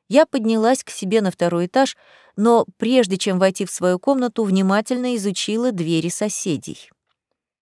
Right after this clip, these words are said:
Из-под двери Ричарда пробивался свет, но, подкравшись и приложив ухо к замочной скважине, я ничего не услышала, кроме тихого шелеста, похожего на звук переворачиваемых страниц.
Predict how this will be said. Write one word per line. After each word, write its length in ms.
Из-под 500
двери 400
Ричарда 520
пробивался 600
свет, 560
но, 340
подкравшись 840
и 100
приложив 680
ухо 300
к 80
замочной 560
скважине, 640
я 120
ничего 300
не 120
услышала, 480
кроме 300
тихого 400
шелеста, 680
похожего 480
на 160
звук 340
переворачиваемых 960
страниц. 680